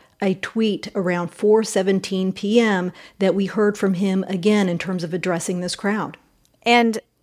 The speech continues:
Speaker 2: four seventeen, it's notable that that was after federal law enforcement had begun arriving at the Capitol, after, you know,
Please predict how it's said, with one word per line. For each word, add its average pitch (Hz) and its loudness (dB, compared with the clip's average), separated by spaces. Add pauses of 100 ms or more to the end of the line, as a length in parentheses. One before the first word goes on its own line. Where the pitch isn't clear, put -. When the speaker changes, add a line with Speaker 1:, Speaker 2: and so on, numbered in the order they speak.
(140)
Speaker 2:
four 302 0
seventeen, 233 0 (520)
it's 254 -4
notable 254 4
that 240 0
that 294 6
was 247 2 (160)
after 285 0
federal 214 -2
law 175 0
enforcement 175 -8
had 180 -10
begun 196 0 (140)
arriving 185 0
at - -4
the 180 -10
Capitol, - -10
after, 214 4 (240)
you 226 2
know, 208 2